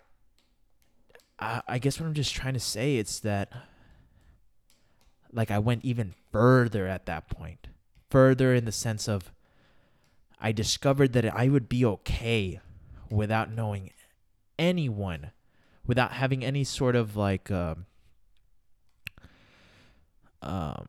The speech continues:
relatability. I don't know. I mean, you can always relate to a human, right? Because you're human. You can always relate somehow. You, and even if you don't, even if you're from a different culture, you know, you speak a different language, you lived a completely different life,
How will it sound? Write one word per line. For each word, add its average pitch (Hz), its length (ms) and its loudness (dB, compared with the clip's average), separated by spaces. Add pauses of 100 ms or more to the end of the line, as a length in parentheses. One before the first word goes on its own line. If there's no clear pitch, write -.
(140)
relatability. 113 920 0
I 147 40 2
don't 147 80 -2
know. 107 140 0
I 143 80 4
mean, 160 160 2
you 175 80 -2
can - 180 0
always 139 340 6
relate 110 240 2
to 113 100 -2
a 104 40 0
human, 95 300 -4
right? 104 180 0
Because 120 220 0
you're 123 60 2
human. 131 440 -4
You - 520 -20
can 156 180 0
always 139 240 -2
relate 95 240 -4
somehow. 101 420 -6
You, 95 200 -6 (100)
and 139 200 -4
even 147 180 4
if 180 120 0
you 139 80 2
don't, 113 380 0 (380)
even 135 220 0
if 151 120 -2
you're - 100 -10 (140)
from 113 160 -8
a 104 40 -6
different 101 280 -6
culture, 95 500 -4 (720)
you 104 120 -4
know, 104 60 0
you 98 60 0
speak - 220 -2
a 110 40 -2
different 98 320 -4
language, 92 600 -4 (840)
you 113 100 0
lived 113 160 4
a 113 40 2
completely 110 420 -2
different 104 380 -2
life, 92 300 -4